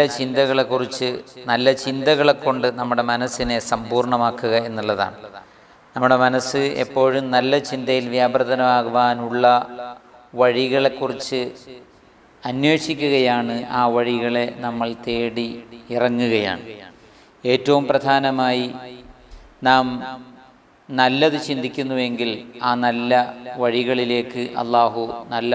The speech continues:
മാർഗങ്ങളെ നമുക്ക് തുറന്നു തരിക തന്നെ ചെയ്യും. ഒരു ഗ്ലാസ്സിൽ ചെളിവെള്ളമുണ്ടെങ്കിൽ ആ ചെളിവെള്ളത്തിലേക്ക് നല്ല വെള്ളം, ശുദ്ധജലം എത്രമേൽ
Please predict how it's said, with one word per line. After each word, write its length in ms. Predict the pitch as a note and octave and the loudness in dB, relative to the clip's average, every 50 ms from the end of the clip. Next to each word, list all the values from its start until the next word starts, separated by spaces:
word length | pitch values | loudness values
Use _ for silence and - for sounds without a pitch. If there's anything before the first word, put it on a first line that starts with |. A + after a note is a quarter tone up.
| A#2+ A#2+ | 0 2
മാർഗങ്ങളെ 640 | A#2+ A#2+ A#2+ A#2+ B2 C3 B2+ B2 B2 C3 C3 C3 C3 - - - | 0 0 0 0 -2 -4 -4 -2 -2 0 0 0 0 -2 -4 -6
നമുക്ക് 280 | A#2+ A#2 A#2 A2 A#2+ A2+ - A#2+ | -8 -8 -6 -8 -10 -10 -6 -4
തുറന്നു 300 | A#2 A#2 A#2 A#2 A#2 A2 G#2+ | -4 -4 -4 -4 -6 -4 -4
തരിക 240 | A#2 A2+ A#2 A2 A#2 A2+ A#2+ | -2 -2 0 -2 -2 -2 -2
തന്നെ 200 | A#2 A2+ A#2 A2+ A2 - | -4 -4 -6 -8 -6 -6
ചെയ്യും. 280 | B2 A#2+ A#2 A2+ A2 - - B2 A#2+ A#2 A#2 - _ _ _ _ _ _ _ _ _ _ _ _ | -6 -4 -4 -6 -8 -10 -16 -20 -20 -20 -20 -20 _ _ _ _ _ _ _ _ _ _ _ _
ഒരു 160 | A#2 A#2+ B2+ A#2+ G#2+ | 0 0 0 2 4
ഗ്ലാസ്സിൽ 460 | B2 B2 B2 B2 B2 - - C3+ C3 C3 C3+ - - - C#3 C3 - - - - _ - _ _ _ _ _ _ _ | 4 4 4 4 2 -2 -4 -4 -4 -4 -6 -10 -14 -18 -18 -20 -20 -20 -20 -20 _ -20 _ _ _ _ _ _ _
ചെളിവെള്ളമുണ്ടെങ്കിൽ 1040 | - - B2+ B2 C3+ C3+ C#3 C#3 C#3 C#3 C#3 C3+ C3+ C3+ C3 C#3 C3+ B2+ B2+ C3+ C3+ C3+ - C3+ B2+ C3 C3+ C3+ C3+ - _ _ _ _ _ _ _ _ _ - | -2 0 2 4 4 6 6 6 6 4 2 2 -2 0 0 0 0 0 -2 -4 -4 -6 -8 -12 -16 -20 -20 -20 -20 -20 _ _ _ _ _ _ _ _ _ 2
ആ 80 | C3 C3 C3+ C3 - | 4 4 4 2 0
ചെളിവെള്ളത്തിലേക്ക് 1040 | C#3+ B2+ B2+ C3+ C3 C#3 C#3 C#3 C#3 C#3 C#3 D3 C#3+ C3 C#3 C3+ D#3 C3+ - C#3+ C#3 C3 C3 | -2 0 2 2 2 2 2 2 2 0 0 -2 -2 0 0 -2 -2 -4 -4 -4 -4 -2 0
നല്ല 260 | B2+ B2 C3 C3+ C#3+ C#3 C3 | -2 -2 0 0 0 0 2
വെള്ളം, 320 | C3+ B2+ B2 B2 A#2+ G#2+ G2+ C3 B2+ B2 B2 A#2+ - - - - _ - - - | 0 0 0 0 -2 -2 -4 -12 -14 -16 -18 -20 -20 -20 -20 -20 _ -20 -18 -8
ശുദ്ധജലം 720 | - C#3 B2+ C3 - C#3+ C#3+ B2+ B2 C3+ C3 B2+ C3 C3 C3 B2+ C3+ C3 B2+ C3 C3 - - - _ _ C3+ B2+ | -6 -6 -6 -4 -2 -4 -2 2 2 2 2 2 0 -2 -6 -10 -14 -16 -16 -20 -20 -20 -20 -20 _ _ -4 -4
എത്രമേൽ 520 | B2+ - C#3 C3+ C3 C3 C3+ C#3 C#3 C#3 | -2 2 2 2 4 4 2 2 2 2